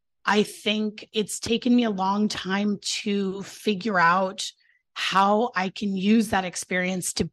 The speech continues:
be helpful to anybody else. And I think there was just a long time in my life where I wasn't sort of emotionally ready to do that. And now I am. And,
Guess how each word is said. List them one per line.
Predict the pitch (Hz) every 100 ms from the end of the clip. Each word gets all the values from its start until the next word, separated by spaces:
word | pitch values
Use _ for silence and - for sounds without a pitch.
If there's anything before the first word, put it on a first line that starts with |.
| -
be | 190 247
helpful | - - - - 147
to | -
anybody | 147 143 120 117
else. | 120 113 160 - - - - -
And | 262 254
I | 254
think | 247 214
there | 202
was | 196
just | 175 -
a |
long | 175 165 170
time | - 190
in | 175
my | 175
life | 170 160 160
where | 185
I | 165
wasn't | 165 165 170 156 139 _
sort | - 175
of | 156 156 - _ _ _ 190
emotionally | 175 214 269 151 110 135
ready | 127 135 139 143 _ _ _ -
to | 170
do | 160 147
that. | 139 143
And | 170
now | 180 175
I | 208
am. | 190 156 226
And, | 175 165